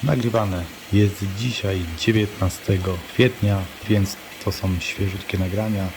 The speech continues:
a ryby zostały odebrane w czwartek, trzynastego kwietnia, więc od trzynastego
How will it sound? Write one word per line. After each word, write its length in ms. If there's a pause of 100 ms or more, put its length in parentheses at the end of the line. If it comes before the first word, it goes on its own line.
(600)
a 80
ryby 300
zostały 440
odebrane 540 (420)
w 80
czwartek, 540 (400)
trzynastego 680
kwietnia, 480 (560)
więc 240
od 100 (180)
trzynastego 540